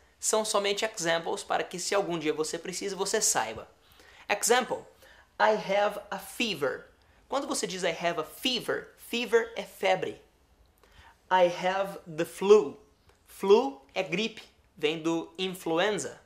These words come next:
do vírus influenza. I have a headache. Head, cabeça. Ache, dor. Headache, dor de cabeça. I have a stomachache. Stomachache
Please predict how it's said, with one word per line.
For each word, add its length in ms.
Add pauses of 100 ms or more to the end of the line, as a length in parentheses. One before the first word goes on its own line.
(440)
do 160
vírus 640
influenza. 720 (960)
I 180
have 460 (140)
a 160
headache. 880 (720)
Head, 680
cabeça. 680
Ache, 360
dor. 380 (240)
Headache, 600 (280)
dor 300
de 100
cabeça. 640 (760)
I 120
have 520
a 280
stomachache. 1040 (260)
Stomachache 920